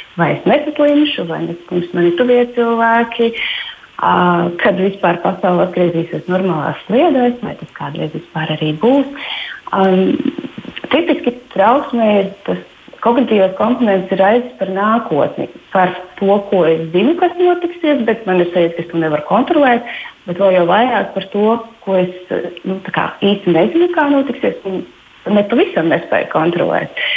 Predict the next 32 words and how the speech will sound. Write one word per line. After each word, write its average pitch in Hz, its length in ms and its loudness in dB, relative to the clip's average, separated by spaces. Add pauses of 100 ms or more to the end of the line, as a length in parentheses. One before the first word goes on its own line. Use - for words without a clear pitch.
(280)
Ā, - 140 0 (840)
nu, - 240 2
lūk, 233 340 2
un, 160 140 -6
un 170 180 2 (280)
no 190 160 0
vienas 202 240 4
puses, 202 240 -2
jā, 180 160 2
trauksme 190 480 0
ir, 175 140 -4
kā 175 220 -4
jau 165 260 -4
Ārsts 175 320 -2
teica, 190 440 0
izdzīvošanas 170 760 0
mehānisms, 330 720 2 (100)
kas - 160 -14
ir 170 120 -6
palīdzējis 175 520 2
mums 170 160 -4
izdzīvot 170 460 0
līdz - 160 -4
šim 170 160 2
brīdim, 190 560 2
un 175 180 -8
paldies 160 460 -6
tai, 175 240 0 (680)
bet, 175 460 2
ā, 170 520 2
tiešām 170 420 2
piekrītu 175 640 2